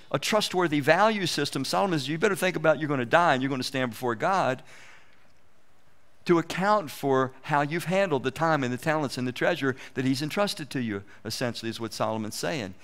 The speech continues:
He's saying, "You better look at the end from the beginning if you want to live wisely." And so you go into the house of mourning, it puts you into a very serious frame of mind, and life is serious. It's not cheery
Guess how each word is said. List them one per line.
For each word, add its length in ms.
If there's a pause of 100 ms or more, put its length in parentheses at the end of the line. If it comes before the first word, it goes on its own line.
(260)
He's 120
saying, 180
"You 80
better 280
look 180
at 120
the 240
end 320
from 240
the 80
beginning 460
if 160
you 80
want 200
to 40
live 240
wisely." 480 (200)
And 100
so 100
you 140
go 180
into 180
the 120
house 340
of 80
mourning, 460 (280)
it 160
puts 320
you 200
into 340
a 120
very 540
serious 640
frame 320
of 60
mind, 340
and 100
life 280
is 100
serious. 540 (1200)
It's 320
not 420
cheery 560